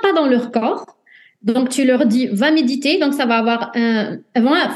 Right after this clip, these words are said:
passer leur temps à rêver. Ça va être de la rêverie, un, un autre mécanisme échappatoire. Ça, c'est le premier piège. Et deuxièmement, ce qui va arriver, une, prenons une femme qui est en mode people pleasing,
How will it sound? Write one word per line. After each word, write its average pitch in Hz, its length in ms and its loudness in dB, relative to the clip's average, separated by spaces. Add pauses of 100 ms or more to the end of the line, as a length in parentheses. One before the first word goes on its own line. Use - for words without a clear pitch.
(100)
passer 311 320 0
leur 277 160 2
temps 320 120 2
à 262 80 2
rêver. 226 360 0
Ça 233 120 -4
va 220 80 0
être 220 160 -2
de 220 80 2
la 214 180 2
rêverie, 247 560 0
un, 202 220 0
un 220 160 2
autre 294 180 -2
mécanisme 254 500 0
échappatoire. 220 480 -2
Ça, 330 140 -2
c'est 330 140 0
le 214 80 -4
premier 208 300 2
piège. 196 340 -4 (760)
Et 214 180 4
deuxièmement, 277 1160 2 (280)
ce - 60 -8
qui 262 120 0
va 254 200 4
arriver, 262 340 2 (220)
une, 220 80 -2
prenons 302 280 0
une 240 160 4
femme 233 400 -2 (460)
qui 269 120 -2
est 285 40 2
en 262 80 2
mode 294 280 0
people 240 340 -2
pleasing, 208 420 -2